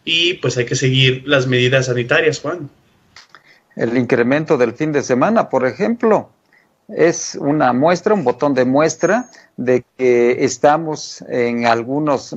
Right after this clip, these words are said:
Speaker 2: rebrotes, en algunos, eh, en un puntaje que de pronto se dispara a la alza y no vemos un descenso o un comportamiento de descenso permanente. No se ve, no se ve,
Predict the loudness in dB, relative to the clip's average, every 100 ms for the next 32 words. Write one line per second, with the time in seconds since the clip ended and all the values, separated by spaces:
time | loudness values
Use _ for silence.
0 | -4 0 2 2 2 2 0 -2 -4 -4
1 | -6 -6 -4 -4 -4 -2 0 2 0 -2
2 | -14 -20 -20 -14 -2 2 4 2 2 2
3 | 2 0 0 0 0 2 0 -2 -6 -6
4 | -6 -4 -4 -2 -2 -4 -2 -2 -4 -2
5 | 2 2 0 -2 -4 -6 -2 0 2 2
6 | 0 -2 -2 -2 -4 _ _ _ _ -2
7 | 0 0 2 4 4 2 2 0 -4 -4
8 | -4 -2 0 -2 0 0 0 2 0 0
9 | 0 0 0 -2 -4 -4 -4 -6 -4 -4
10 | 0 2 2 2 2 2 0 -4 0 2
11 | 2 2 0 0 0 -4 -20 -20 _ 0
12 | 0 0 -2 -2 -4 -4 -4 -2 -2 2
13 | 2 2 0 -2 0 2 0 -2 _ _
14 | -4 0 2 2 0 0 0 2 0 -2